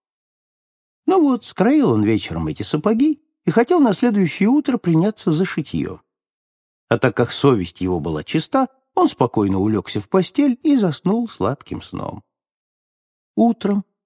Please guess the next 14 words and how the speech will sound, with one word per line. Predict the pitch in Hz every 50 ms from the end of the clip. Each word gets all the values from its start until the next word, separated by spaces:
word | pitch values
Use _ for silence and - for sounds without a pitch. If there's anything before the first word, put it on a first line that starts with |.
| _ _ _
когда | - 135 131 143 175
сапожник | 151 - 170 156 - 196 160 123 127 110 -
собрался | - 127 117 123 127 113 - - 107
взяться | 95 98 107 113 - - - - -
за | 90 87
работу, | 82 104 139 170 214 247 - - 240 - _ _ _ _ _ _ _ _ _ _ _ _ -
он | 165 190 202
увидел, | 190 143 123 139 180 202 240 247 220
что | - - - - 151 - _
оба | - 185 190 135 127
сапога | 107 - - 110 - - 92 82 76 104 147 175
стоят | - - - 117 85 76 80 -
совершенно | - 156 156 139 110 - - 85 104 104 87 80
готовые | 71 69 - - - - - 92 123 151 190 220 226 208 190